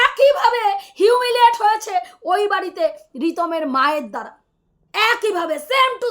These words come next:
same। দেখুন, মা ছেলেকে কোনো জায়গায় ছাড়বে না, ছেলের বউ মা, ছেলের সঙ্গে যাবে কিনা মা ঠিক করবে, ছেলের বউ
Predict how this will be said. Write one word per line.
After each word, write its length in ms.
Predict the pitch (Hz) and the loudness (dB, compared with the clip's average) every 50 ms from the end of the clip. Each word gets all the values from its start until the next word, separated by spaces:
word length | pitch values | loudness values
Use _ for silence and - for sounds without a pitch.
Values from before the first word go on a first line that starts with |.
| - - | -6 -6
same। 220 | 381 359 349 302 - - _ - | -6 -6 -6 -8 -14 -18 _ -8
দেখুন, 240 | 254 285 285 339 339 302 - _ _ _ _ _ _ _ _ _ _ _ - | -8 -8 -6 -8 -10 -10 -12 _ _ _ _ _ _ _ _ _ _ _ -2
মা 200 | 240 277 349 415 480 508 - - - - | 4 8 8 8 8 6 4 -2 -10 -14
ছেলেকে 360 | - 466 320 339 349 349 349 339 339 | -8 -4 -2 -2 -2 -4 -6 -10 -10
কোনো 120 | 311 320 320 330 | -10 -10 -10 -8
জায়গায় 280 | 330 320 311 311 311 294 - | -8 -8 -8 -8 -12 -12 -10
ছাড়বে 260 | 294 269 254 240 262 254 - | -10 -10 -8 -10 -10 -12 -14
না, 60 | - - _ _ _ _ _ _ - - _ _ _ - | -18 -20 _ _ _ _ _ _ -20 -20 _ _ _ -4
ছেলের 380 | - - 427 466 523 523 508 523 539 - _ - 240 208 269 | 2 4 6 6 6 6 4 2 0 -12 _ -16 -12 -6 2
বউ 260 | 392 440 466 539 523 311 - - - _ _ _ - 240 277 | 6 8 8 8 8 4 0 -6 -12 _ _ _ -14 -8 -6
মা, 120 | 349 359 392 381 370 - - | -6 -4 -4 -6 -8 -8 -6
ছেলের 280 | - 339 415 453 - - - | -6 -4 -4 -4 -8 -8 -10
সঙ্গে 240 | 427 440 466 480 453 339 - - | -10 -8 -6 -6 -6 -6 -4 -2
যাবে 260 | 339 349 392 453 480 480 | -2 -2 0 -2 -2 0
কিনা 200 | 539 523 554 539 480 359 330 | -2 -2 0 0 -2 0 0
মা 80 | 330 349 392 - - | -2 -2 -2 -4 -6
ঠিক 140 | 370 349 - - | -8 -10 -8 -4
করবে, 240 | 330 294 262 240 233 - - - - - - - - - | -4 -2 -2 -2 -6 -8 -10 -20 -20 -20 -20 -10 0 4
ছেলের 340 | 370 415 466 508 523 539 508 359 277 | 6 8 8 8 4 2 0 -4 0
বউ 200 | 392 440 494 539 | 6 8 8 8